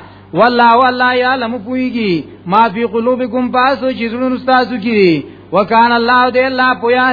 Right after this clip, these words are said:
صبرناک. لسم خطاب نبی علیہ السلام ته. لا یحل لک النساء، ندی روا تعالی خزی. من بعد، رسو د سلور خزونه، سلور قسمه خزونه.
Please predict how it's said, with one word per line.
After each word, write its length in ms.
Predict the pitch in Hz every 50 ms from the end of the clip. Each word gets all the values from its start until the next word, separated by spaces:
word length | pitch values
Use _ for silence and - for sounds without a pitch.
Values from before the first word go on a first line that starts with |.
| 233 247
صبرناک. 580 | 240 220 254 254 254 254 254 254 254 254 180 226 202 180 165 156 143 113 - - - - - - - - - - -
لسم 460 | 165 208 226 240 226 285 302 302 285 208
خطاب 380 | 254 247 - 240 233 240 262 240
نبی 220 | 233 233 226 240 233
علیہ 140 | 226 220 214
السلام 360 | 202 220 220 208 208 208 202 180
ته. 340 | 175 180 175 170 156 143 123 - - - - - - -
لا 160 | 147 190 220 233 233
یحل 260 | 233 233 247 247 247 254 254
لک 200 | 240 233 233 190
النساء، 580 | 247 247 247 247 254 240 185 262 254 254 254 247 233 208 190 175 160 143 - - - - -
ندی 280 | 170 226 247 254 254 254
روا 300 | 240 220 226 247 254 254 -
تعالی 360 | 190 247 254 254 254 254 262 247 180
خزی. 460 | 254 254 214 233 214 196 175 160 - - - - - -
من 240 | - - 262 247 226
بعد، 280 | 208 220 247 254 247
رسو 420 | 254 254 254 226 226 202 - 247 247
د 220 | 254 254 254 254 247
سلور 360 | 247 226 226 247 254 262 262
خزونه، 500 | 254 254 254 220 254 254 247 240 220 202
سلور 300 | 185 - 240 247 294 302
قسمه 360 | - 220 262 247 - 233 240 214
خزونه. 420 | 185 226 196 202 208 196 185 175